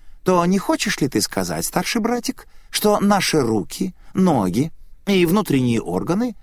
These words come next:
все они обладают фрагментами души?" "Да, пожалуй". "Получается, что мои руки, мои уши и даже каждая моя волосинка в данный момент о чём-то думают?" "Мышление —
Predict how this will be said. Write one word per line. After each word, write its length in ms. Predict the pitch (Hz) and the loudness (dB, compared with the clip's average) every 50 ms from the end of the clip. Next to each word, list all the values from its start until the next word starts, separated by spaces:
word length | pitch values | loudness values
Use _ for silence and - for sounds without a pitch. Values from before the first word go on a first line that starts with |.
| - - - | -20 -14 -6
все 340 | - - - - 175 151 - - | -2 0 2 4 4 2 2 0
они 380 | - 90 85 101 170 262 247 - - - | -2 -2 -2 0 0 0 0 -4 -8 -4
обладают 560 | - - 190 160 165 151 131 139 147 147 143 - | 0 0 2 2 2 2 2 4 2 2 2 2
фрагментами 720 | - 147 147 123 120 135 160 208 226 - - 262 269 277 | 2 2 2 2 2 0 0 0 0 -2 -2 -2 0 0
души?" 440 | 240 277 233 - - - - - - - - - - - - - - - - - - - | 0 0 -2 -2 -4 -8 -10 -16 -20 -20 -20 -20 -20 -20 -20 -20 -20 -20 -20 -20 -14 -10
"Да, 460 | - - - 67 73 104 262 - - - - - | -8 -6 -6 -2 0 0 0 0 -2 -4 -6 -4
пожалуй". 580 | - 113 92 - - 60 58 58 - 113 - - - - - - - - - - - - - - - | -4 -4 -4 -4 -6 -8 -8 -6 -6 -6 -6 -8 -12 -20 -20 -20 -20 -20 -20 -20 -20 -20 -20 -14 -6
"Получается, 520 | - 135 135 127 - - 127 113 - - 110 | -2 -2 0 0 0 0 0 0 0 -2 -4
что 240 | - - - 135 | -2 0 0 0
мои 240 | 123 113 110 107 98 | 0 0 0 0 0
руки, 680 | 98 95 87 110 143 175 202 202 175 - - 185 180 - - - - - | 0 0 0 2 2 4 2 2 0 -2 -2 -2 -2 -4 -6 -10 -4 0
мои 240 | 262 269 240 - - | 0 2 2 0 -2
уши 640 | - 107 135 170 214 226 202 - - - 175 165 - - - - | 0 0 2 2 2 2 0 0 0 0 0 0 -2 -4 -4 -2
и 80 | 190 | 2
даже 300 | 185 214 190 160 185 190 | 2 2 2 2 0 0
каждая 420 | - - 262 302 285 247 277 294 277 | 0 0 0 0 0 0 0 0 2
моя 180 | 269 269 254 | 2 2 2
волосинка 720 | 240 233 220 202 165 - - - - - 170 - - 101 - - - | 2 0 0 0 0 0 -2 -2 -2 -4 -4 -2 -2 -4 -4 -4 -4
в 140 | - 131 131 | -2 0 2
данный 300 | 127 131 101 92 98 107 | 2 2 2 2 0 0
момент 380 | 104 107 113 160 220 254 - - - | 0 0 2 0 0 0 -2 -2 -2
о 100 | 156 139 | -2 0
чём-то 340 | - - 175 175 - 202 | 0 0 0 0 0 0
думают?" 560 | 202 226 339 359 302 151 90 71 - - - - - - - - - - - - - - - - | 0 0 0 0 0 -2 -4 -6 -8 -14 -18 -18 -20 -20 -20 -20 -18 -18 -18 -18 -20 -20 -12 -6
"Мышление — 1160 | 92 98 92 - - - 80 92 110 127 135 131 120 107 90 - - - - - - - | -4 -4 -2 -2 -4 -4 -2 0 0 2 2 2 0 0 -2 -4 -6 -8 -10 -12 -14 -14